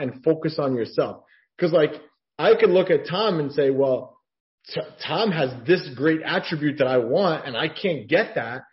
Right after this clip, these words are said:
It's very hard for me to get that." But I can't control Tom's genetics, Tom's work ethic.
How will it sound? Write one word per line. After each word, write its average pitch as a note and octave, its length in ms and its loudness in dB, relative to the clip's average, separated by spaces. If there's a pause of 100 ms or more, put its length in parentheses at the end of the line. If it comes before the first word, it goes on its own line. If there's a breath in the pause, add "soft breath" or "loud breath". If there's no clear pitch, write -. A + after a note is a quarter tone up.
It's B2 120 -12
very F#3 220 2
hard G#3 360 2
for F3+ 60 -6
me C#3+ 120 -4
to B2+ 80 -4
get F#3+ 220 0
that." C3 260 -4 (380)
But F#3+ 180 2 (260)
I F3 120 2
can't B3 260 0
control A3 460 2
Tom's F3 320 -2
genetics, E3+ 580 2
Tom's D#3+ 300 -4
work D#3+ 260 4
ethic. E3 380 -2